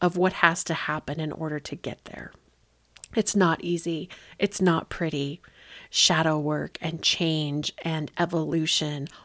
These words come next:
all of these things that the heavens are asking us to look at right now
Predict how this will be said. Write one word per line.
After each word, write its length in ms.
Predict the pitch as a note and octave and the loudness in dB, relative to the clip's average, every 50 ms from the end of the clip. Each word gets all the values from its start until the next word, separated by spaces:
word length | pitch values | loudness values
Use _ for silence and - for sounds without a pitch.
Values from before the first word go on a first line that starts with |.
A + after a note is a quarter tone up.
| - _ - | -20 _ 6
all 220 | G3+ G3+ G3+ G3+ | 8 8 10 10
of 100 | G3 F#3 | 8 8
these 200 | - F3+ F3 - | 6 4 4 4
things 260 | - F3 D#3+ D#3 D#3 | 2 2 2 2 0
that 160 | - D#3 - | -2 -6 -6
the 80 | - D#3+ | -4 -4
heavens 380 | D#3 E3 D#3+ D#3 D#3 D#3 D#3 - | 0 0 0 0 0 -2 -2 -2
are 160 | D#3 - - - | -2 -2 0 0
asking 480 | - D#3 D3+ D3 - - - D#3+ D3+ D3 | 0 0 2 0 -2 -2 -2 -2 -2 -2
us 120 | D3 - | -4 -4
to 140 | - - D#3 | -4 -4 -4
look 200 | C#3+ D3 - - | -4 -4 -4 -4
at 180 | D#3 D#3 - | -4 -4 -2
right 220 | E3+ F3 F3 E3 - | 0 0 0 0 0
now 380 | F3+ F3+ F3+ F3+ F3+ F#3 G3 | 2 2 2 2 2 0 -2